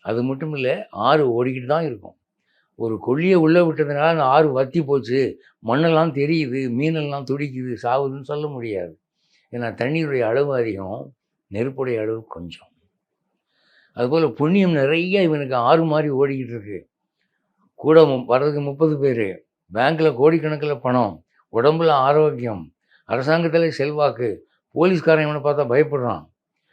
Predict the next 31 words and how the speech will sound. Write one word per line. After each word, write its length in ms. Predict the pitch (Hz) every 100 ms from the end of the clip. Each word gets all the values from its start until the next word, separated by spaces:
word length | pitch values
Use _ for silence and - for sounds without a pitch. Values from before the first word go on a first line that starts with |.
| _ _
அப்படி 380 | 107 113 135 127
ஒரு 140 | 110
புண்ணியத்துல 460 | 90 139 190 180 160
இவன் 440 | 139 113 98 - _ - 98
தசாபுக்தி 540 | 113 143 170 147 127
ஓடிக்கிட்டு 420 | 123 131 160 151 127
இருக்கிற 220 | 123 110
சமயத்துல 800 | 101 113 113 104 90 85 120 127 - _ _ _ _
இவன் 260 | 123 151 165
ஒரு 180 | 147 131
தப்பு 400 | 160 190 156 143
பண்றான், 300 | 120 82 80 _ _
ஒரு, 500 | 117 127 120 104 - _ -
ஒருத்தன் 240 | 120 131
கையை 240 | 151 165
வெட்டுறான் 360 | 143 113 107 - _ _ _ _ _
அல்லது 240 | 127 160
ஒரு 120 | 156
கொலையே 400 | - 113 117 131
பண்ணிடுறான். 580 | 185 151 143 127 110 117 _ _ _ _ _ _ _ _ _ _ _
அப்ப 220 | 127 135
அது 180 | 143 127
என்னன்னா, 480 | 147 156 180 123 - _ _ -
எரியும் 420 | 123 160 165 147
கொள்ளியை 600 | 120 127 131 117 147 190
ஒரு 200 | 120 113
காட்டாற்று 520 | 110 135 147 139 123
வெள்ளத்திலே 440 | 113 113 110 110 107
நுழைத்த 380 | 95 110 104 92
மாதிரி 340 | 87 101 98
அது. 260 | 76 -